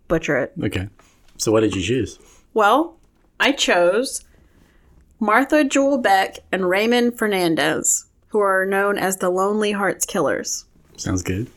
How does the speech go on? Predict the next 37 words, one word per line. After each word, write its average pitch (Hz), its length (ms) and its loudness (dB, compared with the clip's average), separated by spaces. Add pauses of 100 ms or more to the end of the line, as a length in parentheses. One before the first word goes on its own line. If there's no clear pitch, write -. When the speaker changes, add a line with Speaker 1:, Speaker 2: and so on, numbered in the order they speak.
(200)
Speaker 1:
<laughs> - 880 -4
Speaker 2:
Are 113 80 0
they 101 120 0
brother 104 220 2
and 95 100 -2
sister? 113 340 -6 (720)
Speaker 1:
You'll 196 140 -2
see. 185 320 -6 (120)
Speaker 2:
Oh. 92 140 -8 (680)
Jeez. 95 460 -6
<laughs> - 880 -8 (720)
Speaker 1:
Oh, 247 160 6
and 247 100 2
so 247 220 4
the, 226 200 2
apparently 302 420 4
there 220 180 2
was 208 220 0
a, 180 360 2
a 190 140 2
movie 196 720 0 (100)
in 190 200 0
nineteen 208 500 -2
seventy 170 640 0
called 175 180 -2
The 175 60 0
Honeymoon 170 460 0
Killer. 147 440 -2 (680)
And 196 200 0
then 208 100 0
there 208 140 2
was 196 120 0
also 247 320 2
a 196 80 0
very 208 320 2
sensationalized 196 800 -4
movie 185 440 -2